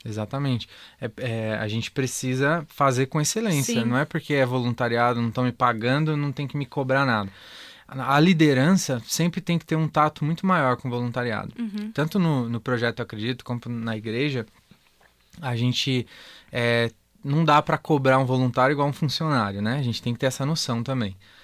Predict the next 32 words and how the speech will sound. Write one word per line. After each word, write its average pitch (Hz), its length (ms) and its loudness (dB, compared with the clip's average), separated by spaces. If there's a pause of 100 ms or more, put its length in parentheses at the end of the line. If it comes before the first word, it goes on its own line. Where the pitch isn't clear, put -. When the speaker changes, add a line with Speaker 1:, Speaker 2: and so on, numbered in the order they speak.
(220)
Speaker 1:
É, 104 640 -4
não 120 240 0
é, 120 340 2
não 120 220 -2
é 147 100 4
só 156 200 2
porque - 260 -4
ele 131 100 2
não 127 120 2
é 123 40 0
pago, 123 380 4
mas 120 160 0
o - 60 -6
cara 139 160 2
tá 165 120 -2
fazendo 143 400 2
ali 135 200 2
de, 123 200 -4
de 113 140 -8
bom 120 240 -4
grado, 110 640 2
de, 110 200 -10
de 107 100 -12
se, 120 240 -8
se 123 240 -6
disponibilizando. 123 800 -2
Então, 135 200 2
você 175 140 0
não 175 80 4
tem 175 160 0
que - 60 -8
falar, 135 260 0